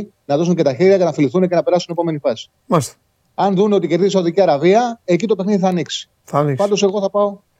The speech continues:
Speaker 1: θα πάω στο Πολωνία-Αργεντινή με το χ ημίχρονο στο δύο είκοσι.
Speaker 2: Ναι.
Speaker 1: Και στο Σαουδική Αραβία-Μεξικό, η ανάγκη του Μεξικού σε πολλές συνθήκες για να κερδίσουν πολλά γκολ, αλλά και αυτό που λέγανε στη Σαουδική Αραβία, αλλά τους είδαμε και με τους Πολωνούς, που παίζανε, χάνανε ευκαιρίες.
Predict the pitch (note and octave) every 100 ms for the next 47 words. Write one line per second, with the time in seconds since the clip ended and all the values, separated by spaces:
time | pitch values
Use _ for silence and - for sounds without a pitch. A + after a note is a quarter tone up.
0 | _ D#3+ G3+ G3+ G3 E3+ E3 G3 E3 D#3+
1 | G#3 F#3 E3+ F#3 G3+ G#3 G#3 F#3+ F3+ F3+
2 | E3+ - - _ F#3+ D3 E3 D#3+ D#3 D3
3 | G#3 G3 G3 G3 F#3 E3 D3 C3+ F#2+ _
4 | - C#3 D#3+ F3+ F3+ F#3+ F3+ F3+ - E3+
5 | D3 C3 _ _ _ _ C3+ D#3+ F3 D3+
6 | D3+ A#2 G#2+ - _ B2 B2+ B2+ C#3 D#3
7 | D#3 D3+ D#3 D#3 D#3 B2 C3+ D#3 F3+ E3
8 | F3+ E3 F3 F3 D#3+ D3 C#3+ D#3+ D3+ D#3+
9 | C3+ C#3 - F3 F3 D#3 D3+ - C#3+ D#3+
10 | G#2+ - _ _ _ _ _ - - E3+
11 | D#3+ D#3 F3 G3+ - _ _ - F3+ F#3+
12 | F3 - C#3+ C#3 A#2+ A2